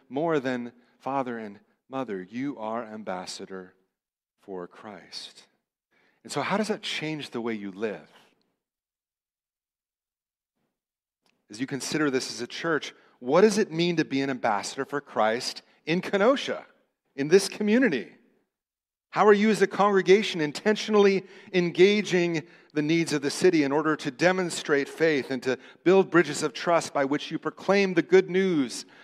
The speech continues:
of the gospel of Jesus Christ, that, that those who are lost and lonely and far from God would meet him,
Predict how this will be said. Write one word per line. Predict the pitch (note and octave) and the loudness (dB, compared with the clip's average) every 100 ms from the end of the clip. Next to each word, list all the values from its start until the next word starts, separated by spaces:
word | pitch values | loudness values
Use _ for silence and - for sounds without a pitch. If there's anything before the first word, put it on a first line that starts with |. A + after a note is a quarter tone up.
| - D3+ | -4 -2
of | D3 | -2
the | |
gospel | D#3 E3 F3+ - F3 | 2 4 4 2 0
of | D3+ | 0
Jesus | C#3 D#3 D3+ - | -2 -6 -4 -6
Christ, | - E3+ D#3+ C3 - - | -4 0 2 0 -4 -6
that, | B2+ - _ _ _ _ B2+ | -6 -8 _ _ _ _ -16
that | - | 0
those | D#3 D#3+ C#3+ | 0 2 -2
who | - | -4
are | C3+ | -2
lost | A#2+ D3 D3+ - - - - - | 2 2 2 0 -8 -10 -16 -14
and | B2 A2+ | -12 -6
lonely | B2+ C#3+ C#3+ B2 A2 | -4 -4 -4 -4 -6
and | G#2+ G#2+ | -10 -18
far | - B2+ C3 B2+ A2+ G#2 _ _ _ _ _ _ | -8 -2 -2 -2 -6 -12 _ _ _ _ _ _
from | - A2 | -12 -10
God | A2 A#2 A#2 G#2+ F#2 | -4 0 0 -2 -6
would | G2+ - _ _ _ _ _ _ | -14 -14 _ _ _ _ _ _
meet | A2 B2 B2+ | -12 -10 -10
him, | - G2+ E2 | -12 -16 -16